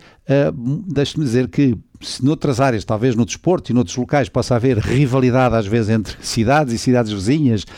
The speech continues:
ah, ah, no Green Fest, ah, esse não é o espírito. O espírito é de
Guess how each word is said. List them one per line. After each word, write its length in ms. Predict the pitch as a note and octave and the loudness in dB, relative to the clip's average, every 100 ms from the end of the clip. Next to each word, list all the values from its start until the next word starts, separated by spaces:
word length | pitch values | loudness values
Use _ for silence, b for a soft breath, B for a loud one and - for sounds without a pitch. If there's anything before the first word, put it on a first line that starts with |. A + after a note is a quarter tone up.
| B B - | B B -2
ah, 180 | A#2+ | 2
ah, 560 | A#2 C3 C#3 B2+ C3 C3 | 2 2 2 2 0 0
no 140 | C3+ | 0
Green 160 | C3 B2+ | 2 0
Fest, 360 | A2+ C3 B2 - B B - | 0 -2 -2 -10 B B -4
ah, 200 | A#2+ C3+ | -2 0
esse 360 | - C3+ - - | 0 0 -2 0
não 100 | B2+ | 0
é 20 | |
o 60 | |
espírito. 420 | A#2+ - A2 E2 A2+ | 0 -2 -4 -2 -6
O 40 | |
espírito 360 | G#2 C#3+ B2 C3+ | -2 -2 0 0
é 120 | C3 | 0
de 300 | A2+ B2 G#2 | 2 0 0